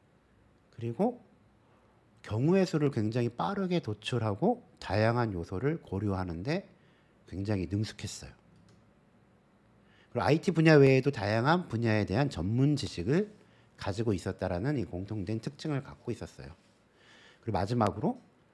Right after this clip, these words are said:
지식을 나누는데 굉장히 적극적이었어요. 자기가 알고 있는 거를 혼자만 알려고 끙끙대는 게 아니고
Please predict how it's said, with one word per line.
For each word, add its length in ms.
지식을 500
나누는데 720
굉장히 720
적극적이었어요. 960
자기가 360
알고 220
있는 220
거를 300
혼자만 540
알려고 360
끙끙대는 540
게 60
아니고 640